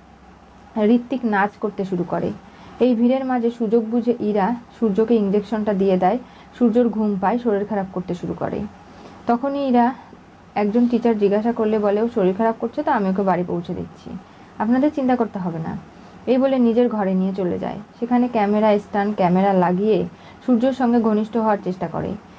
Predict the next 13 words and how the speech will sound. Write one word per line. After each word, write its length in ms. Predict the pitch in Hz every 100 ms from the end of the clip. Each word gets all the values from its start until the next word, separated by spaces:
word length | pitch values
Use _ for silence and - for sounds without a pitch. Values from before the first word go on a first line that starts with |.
| -
কারণ 240 | - 233 262
ইরার 280 | 226 233 240
গ্যাংয়ের 340 | 226 226 240
লোকেরা 520 | 240 233 202 233 214 254 - - -
কোনোভাবেই 520 | 240 233 220 226 240
ইরাকে 240 | 196 196
ছেড়ে 240 | 208 196 180
দেবে 200 | 175 170
না, 140 | 185
খুঁজে 320 | - 233 226 247
মেরে 220 | 214 190
ফেলে 240 | 190 170
দেবে। 260 | 165 160